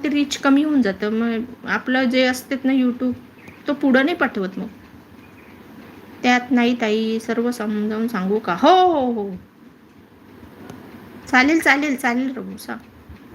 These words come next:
कारण की मी आज एक व्हिडिओ आत्ता मी पावणे दोनला अपलोड केला ना, तर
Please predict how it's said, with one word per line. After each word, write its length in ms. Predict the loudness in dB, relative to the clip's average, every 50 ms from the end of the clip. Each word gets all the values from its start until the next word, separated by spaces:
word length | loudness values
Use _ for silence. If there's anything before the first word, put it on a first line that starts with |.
| -20 -20 -20 -20 -20 -20 -20 -20 -20 -20 -20 -20 -20 -20 -20 -20 -20 -20 -20 -20 -20 -20 -20 -20 -20 -20 -20 -20 -20 -20 -20 -20 -20 -20 -20 -20 -20 -20 -20 -20 -18 -18 -18 -18 -18 -20 -20 -20 -20 -20 -18 -8 -2 2
कारण 180 | 2 2 2
की 120 | 0 -2 -2
मी 140 | -2 2
आज 380 | 2 4 4 4 4 2 0 -4
एक 200 | -6 -6 -4 -4
व्हिडिओ 300 | -4 -2 -2 -2 -2 -2
आत्ता 360 | -2 -4 -4 -6 -8 -8 -6
मी 100 | -6 -6
पावणे 340 | -4 -2 -2 0 2 2 2
दोनला 320 | 2 2 2 2 2 2
अपलोड 340 | 0 0 -2 -2 -2 -2 0
केला 260 | 0 0 0 0 0
ना, 260 | 0 0 0 0 -2 -2 -4
तर 60 | -6